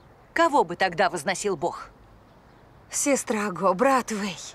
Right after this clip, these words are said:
Speaker 2: вы же умные люди. Как вы можете говорить такие глупости? Бог мудр, Божьи мысли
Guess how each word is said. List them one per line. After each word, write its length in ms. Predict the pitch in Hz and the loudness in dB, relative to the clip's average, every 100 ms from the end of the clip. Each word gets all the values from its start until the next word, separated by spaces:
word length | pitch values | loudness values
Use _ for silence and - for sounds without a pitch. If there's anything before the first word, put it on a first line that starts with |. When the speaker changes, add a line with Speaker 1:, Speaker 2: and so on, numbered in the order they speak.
| - - - - - - - - - - | -20 -20 -20 -20 -20 -20 -20 -20 -10 -2
Speaker 2:
вы 200 | 220 226 | 2 4
же 180 | - 240 | 4 4
умные 640 | 240 254 240 247 247 247 | 6 4 4 4 4 4
люди. 360 | 226 180 - - - - - - | 2 0 -6 -16 -20 -20 -16 -4
Как 280 | 320 330 302 | -2 0 0
вы 100 | 302 | 0
можете 380 | 302 285 311 | 0 0 -2
говорить 360 | 294 320 330 330 | -2 0 0 0
такие 340 | 302 302 339 | -4 0 0
глупости? 600 | 302 330 302 185 - - - - - - - - - - - - - | 2 0 -2 -4 -10 -12 -16 -20 -20 -20 -20 -20 -20 -20 -20 -12 -2
Бог 480 | 233 202 226 202 | 2 4 4 2
мудр, 380 | 202 196 226 180 151 - - | -2 0 0 -2 -10 -12 -4
Божьи 560 | 214 196 262 196 214 | 2 4 4 4 -2
мысли 560 | 208 220 294 - 196 | 0 0 -2 -4 -4